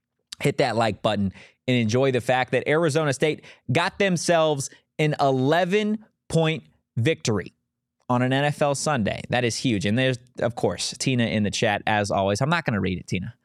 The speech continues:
I'm not gonna read it, but I respect the fact that you are here. Jacob in the chat, his baseline jumper is cash. I imagine you are talking about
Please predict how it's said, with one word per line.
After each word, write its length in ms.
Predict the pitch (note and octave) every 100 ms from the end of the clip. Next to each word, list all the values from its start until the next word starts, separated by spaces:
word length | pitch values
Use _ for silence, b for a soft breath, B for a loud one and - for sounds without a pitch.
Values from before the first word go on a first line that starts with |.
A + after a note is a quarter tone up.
| _ _ _
I'm 120 | C#3+
not 200 | E3+ G3
gonna 160 | F#3 D3
read 200 | A2+ G#2
it, 120 | G#2 -
but 100 | C3
I 60 | C3+
respect 560 | B2 - - A2 - - _
the 80 | A#2
fact 380 | - G#2 G2 - -
that 300 | A2 G#2 - -
you 320 | G2 G2 F#2+ _
are 240 | F#2+ F#2
here. 280 | G2 - G2+
Jacob 240 | F#2 A2+ G#2
in 40 |
the 60 | G2
chat, 220 | A#2+ G2
his 140 | G#2
baseline 460 | F#2 A2+ A2+ A2+ G#2
jumper 420 | G2 G#2 A#2+ G2+ b b b _
is 320 | B2+ B2 A2+ b b _
cash. 360 | B2 G#2+ E2+ -
I 140 | G#2 A2
imagine 840 | A2 A2+ C3 D#3 G3 G#3 A3+ A3
you 140 | F3 F3+
are 100 | F3
talking 460 | F3+ F3+ F#3+ F#3
about 640 | - E3 E3 E3 E3 C3+